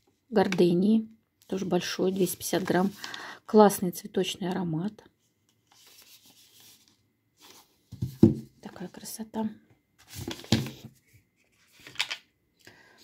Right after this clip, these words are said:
Еще один кусочек ко мне, а, в подарок приезжал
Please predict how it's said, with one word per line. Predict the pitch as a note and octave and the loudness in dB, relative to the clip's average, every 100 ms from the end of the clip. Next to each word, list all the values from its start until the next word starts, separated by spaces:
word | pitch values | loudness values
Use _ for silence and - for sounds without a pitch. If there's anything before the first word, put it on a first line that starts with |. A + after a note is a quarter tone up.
| - _ _ _ _ _ _ - | -20 _ _ _ _ _ _ -2
Еще | B3 C#4 B3 | 0 4 4
один | G3+ G#3+ | 4 2
кусочек | G#3 - A3+ - | -2 -4 -4 -6
ко | - | -6
мне, | G#3 G#3+ G#3 G3 | -2 0 0 -4
а, | - F#3+ F#3 | -4 -4 -4
в | - | -6
подарок | G3 F#3+ F3+ F#3 | -6 -2 -2 -4
приезжал | - G3 G3 G3+ G3 F#3+ F#3+ | -6 -2 -2 0 4 4 2